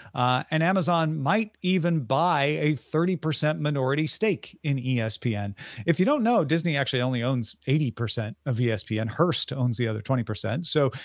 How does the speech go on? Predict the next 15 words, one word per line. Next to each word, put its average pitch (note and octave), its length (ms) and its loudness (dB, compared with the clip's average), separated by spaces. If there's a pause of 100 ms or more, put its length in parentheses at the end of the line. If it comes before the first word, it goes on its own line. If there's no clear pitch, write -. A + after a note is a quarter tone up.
(180)
it G#3+ 140 0
wouldn't D3+ 300 0
be B2+ 320 2
unprecedented C#3+ 880 0 (100)
for A#2 320 0
a B2 100 0
minority A#2 440 0
stake A2 320 -4
to A#2 60 -6
be G#2+ 120 -4
sold. G#2+ 380 -4 (420)
Uh, C3+ 320 4
and F3 120 4
of D3+ 100 0
course, E3 440 2